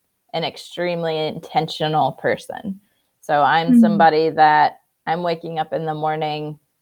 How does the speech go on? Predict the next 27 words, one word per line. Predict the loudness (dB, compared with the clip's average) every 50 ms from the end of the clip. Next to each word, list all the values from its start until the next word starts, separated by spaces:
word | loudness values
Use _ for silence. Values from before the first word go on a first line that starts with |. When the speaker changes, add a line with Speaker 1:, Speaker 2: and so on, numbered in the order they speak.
| -2 0
Speaker 1:
I | 2
have | 2 2 0 -2
the | -10
same | -10 -6 -6 -6 -4 -6 -6
routine. | -6 -8 -8 -8 -6 -6 -4 -4 -4 -6 -6 -8 -8
I | -6 -6
am | -6 -6 -6 -6 0
meditating. | 2 2 4 4 2 2 2 -2 0 0 -2 -4 -6 -8 -10 -12 -14 -12 -6
I | -4 -4
am | -4 -4 -8
priming | -8 -6 -4 -4 -2 4 4 6 6
Speaker 2:
Mm. |
Speaker 1:
myself. | 6 4 2 2 2 0 0 -2 -4 -8 _ _ -6 -4
I | -4
am | -2 -4 -6 -4
goal | 0 4 4 4 4
setting. | 2 -2 -4 -4 -4 -4 -8 -8 -10 -14 -18 _ _ _ _ _ _ -4
I | -2 -2
am | -2 0
working | 0 -2 -2 -2 -4 -6 -2 0
out | 0 0 0 0
very | -2 -2 -2 -2
consistently. | -4 -8 -12 -12 -8 -8 -8 -8 -8 -8 -10 -8 -8 -8 -8 -8 -8 -10 -12 -14 _ _ _ -16 -6
I | -2 -2 0
am | 2 2 2 2 2 0 -2 -4 -6 -8 _ _ _ _ _ _ _ _ _ _ _ _ _ _ _ _ _ _ _ _ _ _ _ _ _ _ _ 0
almost, | 4 6 8 8 8 6 6 4 4 4 4 6 6 6 6 4 0 -10 -18 -20 -20 -20 -20 -20 -20 -20 _ _ _ _ _ _ _ _ _ _ _ _ -20 _ _ -12
uh, | -10 -6 -6 -4 -2 0 2 4 6 6 8 8 6 6